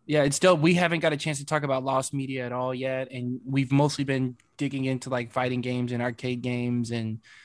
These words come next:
uh, like, some pro players and stuff. So now that we get a chance to kinda still talk about games, but kinda talk about the media and aesthetic around games,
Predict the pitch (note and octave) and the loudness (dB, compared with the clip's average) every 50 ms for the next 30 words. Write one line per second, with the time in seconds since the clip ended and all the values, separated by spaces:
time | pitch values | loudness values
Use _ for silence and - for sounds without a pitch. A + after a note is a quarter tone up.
0 | - _ _ _ - - A#2 - - - - A#2 B2+ A#2+ - - - - A#2+ A2 | -20 _ _ _ -12 -10 -10 -8 -10 -10 -8 -8 -8 -8 -8 -10 -6 -6 -6 -2
1 | - C#3 C3+ C3 - - C3+ C3 C3 C3 B2 A#2+ B2+ A#2+ - C#3 C3 B2 - - | 0 0 0 0 0 -2 -2 -2 -2 -2 -2 -4 -4 -4 0 0 0 0 -2 -2
2 | - C3 A#2+ A#2+ A#2+ A#2+ - _ _ _ - C#3 B2+ B2+ B2+ B2 B2 B2+ C3 B2+ | 0 0 0 0 -2 -4 -8 _ _ _ -8 -6 -4 -2 0 0 2 2 2 0
3 | B2 B2+ A#2 B2+ B2+ B2 A#2 - C3 A#2+ - - A#2+ - C#3 B2+ A#2+ A#2+ B2+ - | 0 -2 -4 -4 -4 -4 -4 -6 -6 -6 -6 -6 -4 -2 -2 0 0 -2 -2 -6
4 | _ _ _ _ - - - - F#3+ F3+ F#3+ F3+ D#3+ D#3+ D#3 C#3+ C#3 C#3 B2+ B2+ | _ _ _ _ -8 -6 2 2 4 4 6 4 4 6 6 4 4 4 2 0
5 | C3+ D#3 E3+ F3 C#3+ - C#3 B2+ - C#3+ C3 A#2+ - - C3+ B2+ - B2+ B2+ B2 | 0 2 0 0 -2 -2 -6 -4 -2 -4 -4 -4 0 -2 -2 -2 -2 -2 -2 0
6 | B2 A#2+ - B2+ A#2+ A#2+ A#2 A#2 B2 C3 D3 C#3 C#3 C3+ C3+ C#3 C3+ B2+ B2 A2+ | -2 -2 -4 -8 -6 -4 -4 -2 -2 -2 0 0 0 0 2 2 2 0 -2 -6
7 | - - B2 B2+ C3+ B2+ C#3+ C#3+ C#3+ D3 D3 C#3+ C3 D#3 D#3 D3+ D3+ C#3+ - - | -6 -6 -6 -6 -6 -6 -6 -2 -2 0 0 0 -2 -4 -4 -4 -4 -6 -8 -10